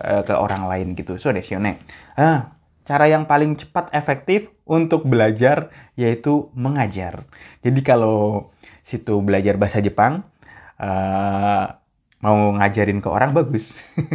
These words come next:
<laughs> Baru, "Ohayo gozaimasu", ajar aja, "Ohayo gozaimasu". Ngajar paling cepat kemana? Kalau nggak mau ya di-, nggak ada yang diajarin, ke diri sendiri, yaitu dipraktekin. Praktekin depan kaca.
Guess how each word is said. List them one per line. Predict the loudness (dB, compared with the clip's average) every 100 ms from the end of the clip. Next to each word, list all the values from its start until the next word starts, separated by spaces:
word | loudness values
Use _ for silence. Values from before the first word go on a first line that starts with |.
| -6
<laughs> | -6 -8 -10 -8 -6 0
Baru, | 2 4 4 2
"Ohayo | 2 4 4
gozaimasu", | 2 2 2 2 0 0 -4
ajar | 0 2 2
aja, | 2
"Ohayo | 0 0 0 0
gozaimasu". | -2 -4 -4 -2 -6 -10 _ _ -4
Ngajar | 0 2 2 4
paling | 4 2 -2
cepat | -6 -6
kemana? | -2 0 2 2 0 -4 -2
Kalau | 0
nggak | 4 4
mau | 4 0
ya | -2
di-, | -6 -14 -8
nggak | 2 4 6
ada |
yang | 4 2 0
diajarin, | -2 0 -2 -2 -4
ke | -4
diri | 0 0 0
sendiri, | -2 0 0 -2 -4
yaitu | -2 -2 0 0
dipraktekin. | 0 0 2 0 0 -8 -2 -2 -4 -6 -4 -6 -10 -18 -20 _ -10 -10 -2
Praktekin | -2 0 -2 0
depan | -2 -4 -6
kaca. | -6 -8 -8 -10